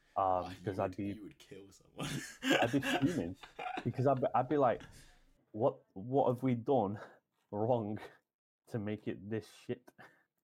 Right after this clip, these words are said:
Speaker 1: Like
Speaker 2: Yeah, like, I,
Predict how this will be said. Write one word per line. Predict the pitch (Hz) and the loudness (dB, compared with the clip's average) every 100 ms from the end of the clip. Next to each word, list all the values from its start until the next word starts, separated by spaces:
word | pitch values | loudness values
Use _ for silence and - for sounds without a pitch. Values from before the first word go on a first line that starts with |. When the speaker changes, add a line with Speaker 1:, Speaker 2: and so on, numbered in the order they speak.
| _ _ _ _ _ - | _ _ _ _ _ -8
Speaker 1:
Like | 95 90 | -6 -6
Speaker 2:
Yeah, | 82 | -10
like, | 90 - _ _ _ _ _ _ _ _ _ _ _ _ 82 87 - - _ | -14 -18 _ _ _ _ _ _ _ _ _ _ _ _ -20 -20 -20 -20 _
I, | 120 | -10